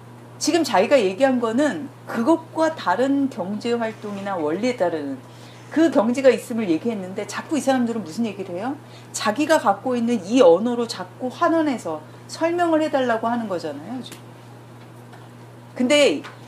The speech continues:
델피는 그때 이것 자체를 위한 다른 언어를 만들어야 한다는 생각을 적극적으로 못한 것 같다, 이렇게 얘기를 해요.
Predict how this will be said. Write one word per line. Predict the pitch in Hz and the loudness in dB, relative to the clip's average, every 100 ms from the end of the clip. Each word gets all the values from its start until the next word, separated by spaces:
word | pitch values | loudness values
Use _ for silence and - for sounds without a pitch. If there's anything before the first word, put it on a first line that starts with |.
| - - - | -20 -20 -6
델피는 | 196 233 - 294 294 | 0 0 0 0 2
그때 | 214 - - 262 170 - - | 0 -2 2 4 4 -2 0
이것 | 220 349 349 | 4 4 4
자체를 | - - - 294 285 240 | 0 0 0 0 0 0
위한 | 196 226 226 220 | 0 0 0 -6
다른 | - 196 262 233 | -2 2 2 2
언어를 | 170 202 285 277 | 2 4 2 2
만들어야 | 202 165 202 202 196 185 | 0 -2 0 2 2 2
한다는 | 185 180 180 180 | -2 -2 -4 -6
생각을 | 190 170 185 | -8 -6 -8
적극적으로 | 190 185 208 - 190 165 | -10 -10 -10 -8 -8 -6
못한 | 151 - 240 | -8 -6 -2
것 | 214 | 0
같다, | 156 143 - 196 - | 0 -4 -4 -6 -4
이렇게 | - 160 160 | -6 -8 -10
얘기를 | 131 131 - | -12 -14 -16
해요. | - - | -18 -18